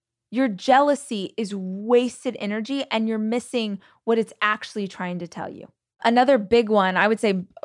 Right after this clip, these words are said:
possibly the biggest characteristic of Mean Girls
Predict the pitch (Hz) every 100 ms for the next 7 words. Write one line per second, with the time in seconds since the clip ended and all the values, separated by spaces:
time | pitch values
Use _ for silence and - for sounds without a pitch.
0 | - - - - - 208 196 185 160 190
1 | 233 196 202 190 180 - - _ - 202
2 | 185 - 185 180 - 180 - - 185 175
3 | 170 185 190 185 175 156 175 - -